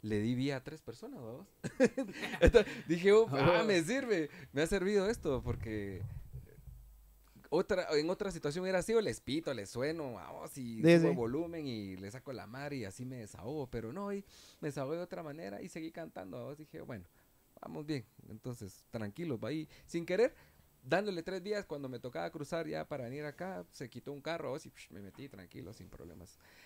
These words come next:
Speaker 1: Entonces, eh, sí ha sido de verdad en todos los temas que hemos platicado, inclusive, eh, ha sido bonito porque al otro día a veces te topas con compañeros o, o con tu pareja, ¿verdad? Y, y terminas así como todavía de concluir y que, "¿qué pasó?", o comentamos a alguien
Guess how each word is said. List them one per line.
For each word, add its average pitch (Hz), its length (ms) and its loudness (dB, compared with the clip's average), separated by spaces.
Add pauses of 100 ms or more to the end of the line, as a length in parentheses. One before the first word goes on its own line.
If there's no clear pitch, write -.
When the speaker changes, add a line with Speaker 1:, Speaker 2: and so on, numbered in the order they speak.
(120)
Speaker 1:
Entonces, 127 580 0
eh, 107 320 0 (240)
sí 160 200 2
ha 156 60 4
sido 160 260 -2
de 120 120 0
verdad 110 460 -6
en 104 140 -6
todos 170 280 0
los 113 140 0
temas 151 280 -4
que 143 80 -4
hemos 147 160 -4
platicado, 131 600 -6 (300)
inclusive, 131 600 -2 (260)
eh, 92 340 -4
ha 107 100 -6
sido 170 160 -2
bonito 165 260 -2
porque 156 160 -4
al 117 100 -2
otro 151 220 -2
día 160 100 0
a - 20 0
veces 156 160 -8
te 147 100 -10
topas - 260 -2
con 151 120 -8
compañeros 113 600 -6
o, 117 40 -4
o 95 240 -2
con 104 160 -4
tu - 100 -6
pareja, 143 400 -8
¿verdad? 110 320 -6
Y, 113 220 -6 (400)
y 113 80 -10
terminas 113 520 -6
así 135 160 -10
como 127 200 -12
todavía 98 180 -8
de 123 60 -10
concluir 113 500 -8
y 123 100 -8
que, 87 200 -16
"¿qué 95 120 -14
pasó?", - 300 -10
o 117 280 -8
comentamos 95 520 -10
a 110 60 -8
alguien 110 220 -10